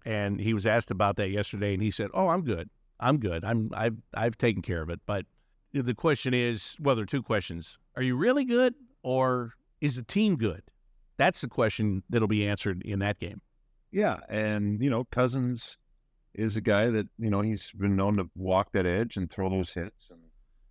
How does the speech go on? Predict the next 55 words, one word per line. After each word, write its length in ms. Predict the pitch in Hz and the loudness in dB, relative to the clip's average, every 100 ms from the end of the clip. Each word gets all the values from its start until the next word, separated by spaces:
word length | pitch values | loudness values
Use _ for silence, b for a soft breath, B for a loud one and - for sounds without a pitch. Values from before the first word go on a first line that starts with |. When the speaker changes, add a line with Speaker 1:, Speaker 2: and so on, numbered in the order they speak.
| _ | _
Speaker 1:
That 160 | 202 254 | 2 4
Speaker 2:
stir 100 | 277 | 6
Speaker 1:
game 140 | 262 | 4
in, 100 | 233 | 4
Speaker 2:
things 120 | 196 190 | 0 -2
Speaker 1:
the 80 | |
Speaker 2:
up. 60 | 196 | -2
Speaker 1:
game 180 | 247 311 | 0 2
in 100 | 254 | 0
Florida 500 | - 214 202 170 123 | 0 0 2 2 2
that 220 | 117 117 | 0 0
they 120 | 135 147 | 2 2
came 260 | 165 139 | 2 2
back 240 | 127 127 120 | 2 2 2
and 140 | 120 | 0
won, 280 | 117 107 98 | 0 -2 -2
did, 160 | 254 - 190 | -4 -4 -6
didn't 200 | 156 349 | 0 2
he 100 | 311 | 2
do 240 | 147 139 123 | 2 0 0
that? 240 | 120 120 | 0 0
Weren't 160 | 208 294 | 0 0
there 120 | 330 | 0
a 60 | - | 0
couple 340 | 180 170 156 | 0 2 0
of 200 | 123 107 - _ | 0 -4 -14 _
plays 380 | - 131 135 120 | -2 0 2 0
in 80 | 117 | 0
that 180 | 117 101 | 0 0
game 220 | 113 113 | 0 2
where 120 | 113 | 0
it 40 | 110 | 0
was 140 | 107 | 0
like, 180 | 107 - | 0 -2
"Uh, 640 | 101 127 175 175 165 160 160 | -6 -6 -6 -4 -4 -4 -6
this 360 | 147 247 - | 0 0 0
guy," 460 | - 85 90 98 131 _ _ _ | -4 -4 -4 -4 -6 _ _ _
you 140 | 117 113 | -2 0
know? 220 | 120 190 _ _ _ _ - | 0 -2 _ _ _ _ 0
Speaker 2:
Yeah, 120 | 143 | 2
Speaker 1:
Like 100 | 113 | 2
Speaker 2:
he 100 | 117 | 0
did, 280 | 127 147 98 | 0 0 0
and, 140 | 110 | -4
and 160 | 107 104 | -4 2
that's 240 | 131 - | 2 2
how 80 | 135 | 2
he 100 | 131 | 2
plays. 360 | 120 143 117 82 | 0 -2 -2 -2
That's, 280 | 98 - - | -4 -6 -6
that's 240 | 95 - | -6 0
how 120 | 101 | 2
he 100 | 98 | 4
is. 120 | 120 - | 2 0
So, 320 | 104 95 | -2 -2